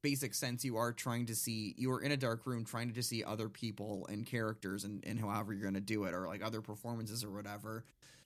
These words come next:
Just, just <laughs> interact and happen, happen in front of you. Um, and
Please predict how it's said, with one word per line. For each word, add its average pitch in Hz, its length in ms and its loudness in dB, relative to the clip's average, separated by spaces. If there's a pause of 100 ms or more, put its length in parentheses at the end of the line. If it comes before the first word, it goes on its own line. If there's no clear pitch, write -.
(220)
Just, - 420 4
just 131 240 2
<laughs> - 120 4
interact 156 520 12
and 156 140 6
happen, 139 460 8
happen 135 360 4
in 135 140 2
front 147 260 2
of 147 160 2
you. 98 300 -2 (480)
Um, 123 680 8 (140)
and 147 400 6